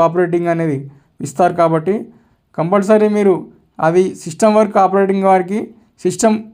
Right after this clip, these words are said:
ఎక్స్పీరియన్స్ ఉండాలి. అలాగే మీకు ఫ్రెషర్ కాడ, ఫ్రెషర్‌కి Flipkart,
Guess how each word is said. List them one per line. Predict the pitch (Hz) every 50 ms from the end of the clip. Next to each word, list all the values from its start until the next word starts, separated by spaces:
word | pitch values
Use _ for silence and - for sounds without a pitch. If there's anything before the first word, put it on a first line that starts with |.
| _ _ _ _ _ _ _ 165 165
ఎక్స్పీరియన్స్ | 165 - 190 202 214 208 202 208 226 220 - 175
ఉండాలి. | 175 175 185 190 190 190 208 233 330 330 - - _ _ _ _ - 160
అలాగే | 175 180 180 170 185 170 156 160 160 175
మీకు | 180 170 170 165 160 165
ఫ్రెషర్ | - 170 170 - 220 214 196 202
కాడ, | 202 202 202 196 175 170 - - _ _
ఫ్రెషర్‌కి | - 175 165 - 202 190 185 190 - -
Flipkart, | 180 170 165 - - 196 190 190 202